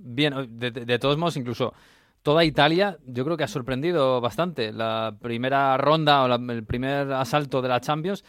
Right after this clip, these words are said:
que han salido muy bien. Milan, Inter, eh, bueno, el Napoli, <laughs> que, que el Napoli...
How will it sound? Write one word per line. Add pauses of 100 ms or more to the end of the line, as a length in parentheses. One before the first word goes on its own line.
(340)
que
han
salido
muy
bien. (120)
Milan, (340)
Inter, (460)
eh,
bueno,
el
Napoli,
<laughs>
que, (1000)
que
el
Napoli...